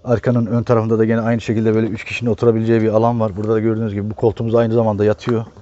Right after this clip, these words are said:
Böyle bu şekilde yatıyor. Geniş bir alan oluyor. Bunu kaldırdığınız zaman aracın içine daha rahat bir şekilde girebiliyorsunuz. Aracımızın arkası da böyle arkadaşlar.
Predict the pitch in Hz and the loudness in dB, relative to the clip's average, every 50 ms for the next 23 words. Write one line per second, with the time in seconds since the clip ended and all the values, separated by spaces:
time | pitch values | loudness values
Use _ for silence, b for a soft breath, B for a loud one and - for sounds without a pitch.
0 | - _ _ _ - b b b b b b b - - 117 107 104 107 110 - | -20 _ _ _ -20 b b b b b b b -6 -2 0 0 0 0 -2 -2
1 | - 120 - 117 104 107 113 120 110 - - 117 120 127 - _ B B B B | -4 -4 -4 -4 -2 0 0 0 0 -2 -2 -4 -4 -4 -6 _ B B B B
2 | B B B B B B - 127 131 120 - - 127 120 120 127 127 120 104 101 | B B B B B B -2 -2 -2 -2 -2 0 2 4 4 4 2 2 0 0
3 | 98 110 123 113 _ _ _ _ b b b b b b - 117 113 - 139 123 | -2 -2 -4 -8 _ _ _ _ b b b b b b -12 -12 -6 -2 0 2
4 | 123 120 127 120 135 123 117 110 113 113 107 110 117 - - - B B B B | 2 2 0 -2 -2 -2 -2 0 0 0 0 -2 -4 -8 -12 -14 B B B B
5 | B B B 127 123 120 113 110 117 113 - - 123 117 113 110 117 127 120 117 | B B B -2 2 2 2 2 0 -4 -4 -4 -2 -2 0 0 0 2 2 2
6 | 113 - - - - 107 113 110 107 104 104 110 110 110 117 120 123 113 - 113 | 0 0 -4 -10 -8 -4 -4 -2 -2 -2 -2 -2 -2 -2 -2 -4 -4 -4 -4 -6
7 | 113 120 - - - _ _ b b b b b b b - 127 120 120 117 120 | -6 -6 -8 -12 -20 _ _ b b b b b b b -8 -4 -2 -2 0 0
8 | 127 120 117 127 127 113 - 123 104 95 127 123 117 113 113 113 107 - - 113 | 0 0 0 0 0 0 -2 -4 -6 -4 -2 0 2 2 4 4 2 0 0 -4
9 | 110 98 - - 98 - | -4 -4 -4 -6 -12 -12